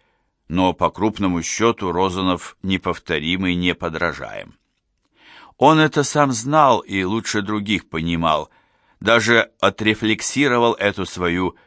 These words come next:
неповторимость. Считал, что уединенное круче пирамиды Хеопса, ибо Василий Васильевич Розанов,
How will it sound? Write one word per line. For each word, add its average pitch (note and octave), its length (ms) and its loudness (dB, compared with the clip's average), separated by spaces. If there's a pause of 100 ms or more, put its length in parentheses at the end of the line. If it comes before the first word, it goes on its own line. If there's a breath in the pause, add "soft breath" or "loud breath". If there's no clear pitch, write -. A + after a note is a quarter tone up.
(120)
неповторимость. E2 1120 -6 (400 loud breath)
Считал, A#2+ 560 4
что A#2 400 2
уединенное A#2 1200 4
круче C#3+ 460 2
пирамиды B2 640 2
Хеопса, F#2 760 0 (680)
ибо F#2+ 280 0
Василий G2+ 520 4
Васильевич G2 640 -2
Розанов, F#2 720 -2